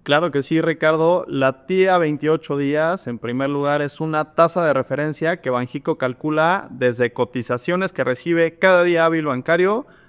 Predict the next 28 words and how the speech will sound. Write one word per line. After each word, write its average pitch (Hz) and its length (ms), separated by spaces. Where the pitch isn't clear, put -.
de 147 120
un 156 100
grupo 170 380
de 147 60
instituciones 120 640
de 107 100
crédito. 101 440
Y 139 100
estas 175 220
cotizaciones 160 840
muestran 165 440
la 135 220
tasa 208 280
a 208 40
la 139 140
cual 165 340
estas 185 440
instituciones 151 960
estarían 135 420
dispuestas 147 640
a 131 100
fondearse 131 680
o 151 140
a 175 80
prestar 160 340
recursos 160 640
en 131 140
pesos 202 540